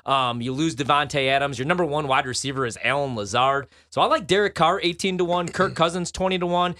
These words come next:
And then my, uh, my long shot, I'd want a better price than this, but Jameis Winston, forty to one in that offense.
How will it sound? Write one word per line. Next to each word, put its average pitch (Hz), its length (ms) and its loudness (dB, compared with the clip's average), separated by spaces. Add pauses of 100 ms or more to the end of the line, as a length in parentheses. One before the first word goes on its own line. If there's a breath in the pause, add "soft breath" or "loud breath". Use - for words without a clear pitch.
(200 loud breath)
And 151 140 -2
then 190 140 2
my, 185 300 2
uh, 143 400 2 (460)
my 156 120 2
long 170 340 2
shot, 139 280 2
I'd 143 100 0
want 208 160 0
a 196 40 -2
better 165 220 0
price 170 420 0
than 185 160 -4
this, 190 240 -2
but 131 180 -6
Jameis 160 360 0
Winston, 139 400 -2
forty 135 320 -2
to 127 60 -4
one 120 240 0
in 113 100 -4
that 110 160 -2
offense. 101 600 -4